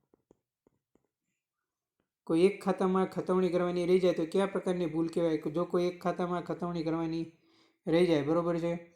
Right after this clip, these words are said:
તો એ ખતવણીની છે એ ભૂલ કહેવાય. બરોબર છે, આ નહીં આવે, આ નહીં આવે ને આ નહીં આવે. બરોબર છે, ખતવણીની ભૂલ છે, કોઈ એક ખાતામાં ખતવણી કરવાની રહી જાય તો એ ખતવણીની ભૂલ કહેવાય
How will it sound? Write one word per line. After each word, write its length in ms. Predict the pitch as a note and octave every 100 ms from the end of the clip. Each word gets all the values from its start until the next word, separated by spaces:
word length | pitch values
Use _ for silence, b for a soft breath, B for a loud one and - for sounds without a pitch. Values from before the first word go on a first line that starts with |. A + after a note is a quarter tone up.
| b b _
તો 60 | E3
એ 300 | E3 D#3 -
ખતવણીની 800 | - F3+ - A3 G#3 F#3+ F#3 F#3
છે 140 | G3
એ 220 | F3+ D#3+
ભૂલ 340 | D3+ D3 D3+ D3+
કહેવાય. 380 | D#3 E3+ D3+ C3+
બરોબર 320 | D#3 F3 E3+
છે, 100 | E3+
આ 200 | D#3+ E3+
નહીં 280 | E3+ F3 E3+
આવે, 200 | E3+ E3+
આ 280 | D#3 D#3+
નહીં 240 | D#3+ E3 D#3+
આવે 120 | D#3+
ને 80 | D#3
આ 140 | D#3
નહીં 220 | C#3 C3+
આવે. 120 | C3+ C3+
બરોબર 320 | D#3+ E3+ E3+
છે, 260 | E3+ E3 - b b b b
ખતવણીની 580 | - - G#3 G3+ F#3+ F#3
ભૂલ 240 | E3 E3 E3+
છે, 240 | F3+ E3+
કોઈ 160 | E3+ E3
એક 200 | E3 -
ખાતામાં 360 | D#3+ F3 E3
ખતવણી 420 | D3+ D#3 E3 E3
કરવાની 360 | D3+ D3+ D3+ D3+
રહી 120 | D#3
જાય 160 | E3 D#3
તો 100 | D3+
એ 60 |
ખતવણીની 520 | C#3+ D#3 F3 F3 E3+ E3+
ભૂલ 260 | D3 D3+
કહેવાય 440 | D3 C#3 C3+ C#3+